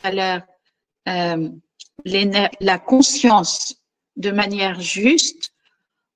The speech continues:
en reconnaissant que cette situation difficile à vivre a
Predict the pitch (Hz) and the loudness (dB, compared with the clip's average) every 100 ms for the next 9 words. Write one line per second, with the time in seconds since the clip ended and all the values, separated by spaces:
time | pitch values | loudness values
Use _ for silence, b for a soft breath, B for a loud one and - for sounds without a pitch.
0 | - 202 202 254 247 269 233 226 214 - | 2 2 6 4 4 4 4 4 0 -2
1 | 262 285 - - _ _ _ _ _ _ | 2 2 0 -18 _ _ _ _ _ _
2 | - 233 220 - _ _ - - - - | -2 0 0 -2 _ _ -10 -10 -8 -16
3 | - - - - 226 - - - 311 - | -16 -16 -12 -2 -2 -2 -4 0 0 0
4 | 254 240 - 226 208 226 220 226 - 220 | -2 -2 -2 -2 -2 -4 -6 -8 -6 -4
5 | 220 208 202 214 269 277 233 - - 202 | -4 -4 -8 -4 -4 -4 -10 -14 -6 -4
6 | 202 | -4